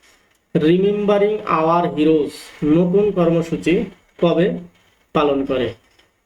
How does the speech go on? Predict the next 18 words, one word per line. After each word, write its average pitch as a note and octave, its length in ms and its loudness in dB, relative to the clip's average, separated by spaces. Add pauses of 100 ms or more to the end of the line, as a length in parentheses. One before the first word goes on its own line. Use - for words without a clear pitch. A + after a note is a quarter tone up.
(540)
পয়লা F3 280 2
আগস্ট F3 460 -2 (200)
দুহাজার D#3 600 0 (260)
চব্বিশ C#3 400 -2
সালে। A#2 280 -4 (880)
ডিবি F3+ 380 0
হেফাজতে G3+ 540 0
থাকা E3 460 -2
বৈষম্য F3+ 500 2
বিরোধী F3+ 400 2
ছাত্র F3 440 -2
আন্দোলনের E3+ 640 0
ছয়জন E3+ 540 2
সমন্বয়ককে E3+ 840 2
ছেড়ে D#3+ 280 0
দেওয়া D#3 220 2
হয় C#3+ 240 -2 (760)
কবে? C3 300 0